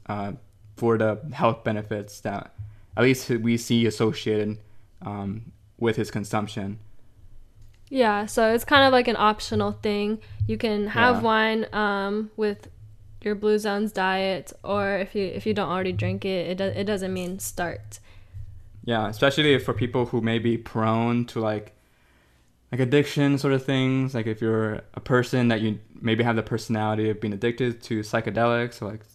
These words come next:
Speaker 1: dr-, dr-, other drugs, um, s-, definitely not a good idea to start this for the health benefits of it, just 'cause you may be of a at-risk person for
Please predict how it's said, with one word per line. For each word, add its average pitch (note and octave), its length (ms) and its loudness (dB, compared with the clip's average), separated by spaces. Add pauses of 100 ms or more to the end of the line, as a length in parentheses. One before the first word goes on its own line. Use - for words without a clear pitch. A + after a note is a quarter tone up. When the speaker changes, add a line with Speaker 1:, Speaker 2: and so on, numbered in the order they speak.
Speaker 1:
dr-, - 240 -18
dr-, A2+ 140 0
other A#2+ 140 6
drugs, A#2+ 560 2 (540)
um, G#2+ 220 -4
s-, - 200 -18 (320)
definitely C3 280 4
not B2 120 4
a A#2+ 60 2
good A#2+ 120 2
idea A2+ 360 2
to A2 100 -6
start A2 480 -2
this A2+ 320 -2
for G#2+ 380 -4
the G2+ 120 -8
health C3 220 0
benefits C#3 380 -4
of B2+ 80 -6
it, C3 180 -2
just A2+ 160 -4
'cause A2 120 -6
you G#2+ 60 -4
may A2 160 0
be A2+ 220 -2
of A2+ 260 -4
a G#2 320 -6
at-risk A2 440 0
person A2+ 480 -4
for G#2 480 -4